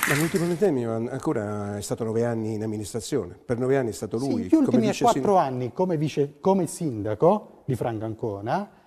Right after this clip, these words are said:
Speaker 2: il gruppo Martina Visione Comune ritiene che l'amministrazione Franco Ancona sia stata migliore delle precedenti.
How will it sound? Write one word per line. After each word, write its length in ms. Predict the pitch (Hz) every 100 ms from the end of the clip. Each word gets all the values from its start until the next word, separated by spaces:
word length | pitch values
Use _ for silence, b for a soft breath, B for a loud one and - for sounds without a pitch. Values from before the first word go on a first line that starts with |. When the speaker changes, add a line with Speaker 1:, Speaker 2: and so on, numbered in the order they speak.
| b b
Speaker 2:
il 100 | 151
gruppo 340 | 143 233 226 127
Martina 360 | 120 - 160
Visione 320 | 110 104 123 139
Comune 500 | 208 113 101 160 226
ritiene 800 | 262 226 175 120 98 101 101 -
che 280 | 190 139 107
l'amministrazione 720 | 120 117 135 - 165 226 165
Franco 260 | 104 123 143
Ancona 300 | 254 170 208
sia 160 | 285
stata 260 | 233 139 170
migliore 400 | 262 247 240 247
delle 220 | 202 180
precedenti. 580 | 175 - 208 151 98